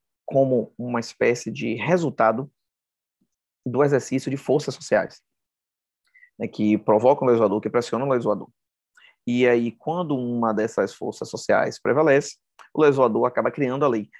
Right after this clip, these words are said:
não propriamente por uma tomada de decisão política, um ato de vontade livre e democrático, ou seja lá o que for,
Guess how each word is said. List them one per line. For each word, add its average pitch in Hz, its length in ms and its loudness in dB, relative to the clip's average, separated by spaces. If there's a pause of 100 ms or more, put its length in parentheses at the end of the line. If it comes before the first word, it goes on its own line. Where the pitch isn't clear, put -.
(100)
não 196 260 -6
propriamente 156 400 -6
por 151 120 -6
uma 160 140 -2
tomada 139 560 -4
de 123 100 -2
decisão 123 380 -4
política, 120 500 -4
um 135 40 0
ato 127 180 -2
de 120 60 -6
vontade 120 400 -4
livre 117 560 0
e 92 40 -2
democrático, 95 760 -4
ou 117 40 -8
seja 117 200 2
lá 107 80 4
o 110 40 0
que - 100 -14
for, - 200 -8